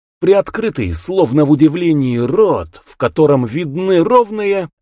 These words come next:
безупречно белые зубы.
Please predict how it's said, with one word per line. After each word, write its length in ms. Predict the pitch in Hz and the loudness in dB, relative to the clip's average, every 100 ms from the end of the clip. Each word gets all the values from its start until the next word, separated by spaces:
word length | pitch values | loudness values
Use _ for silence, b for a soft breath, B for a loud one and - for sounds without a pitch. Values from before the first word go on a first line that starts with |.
| - | -8
безупречно 1040 | 80 247 254 151 180 110 139 - 123 139 | -2 0 2 2 0 0 -4 -2 -2 -2
белые 540 | 101 104 107 113 123 | -2 0 0 0 0
зубы. 600 | 135 95 85 73 76 69 | -2 -4 -4 -2 -4 -6